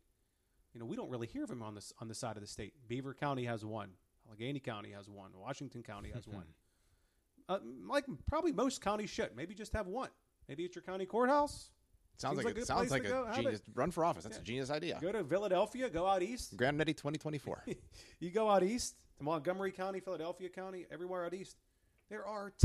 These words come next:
Speaker 1: tons of drop boxes all over the place.
Speaker 2: It's weird, man.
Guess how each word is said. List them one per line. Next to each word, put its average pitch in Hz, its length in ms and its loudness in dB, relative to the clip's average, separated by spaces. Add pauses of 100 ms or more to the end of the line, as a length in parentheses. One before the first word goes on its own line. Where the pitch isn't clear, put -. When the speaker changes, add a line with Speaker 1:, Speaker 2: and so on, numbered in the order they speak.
Speaker 1:
tons 262 300 0
of 202 140 0
drop 160 260 4
boxes 127 540 2
all 294 180 4
over 320 160 6
the 311 80 0
place. - 460 -10 (2000)
Speaker 2:
It's 131 180 -4
weird, 123 300 2
man. 104 260 -2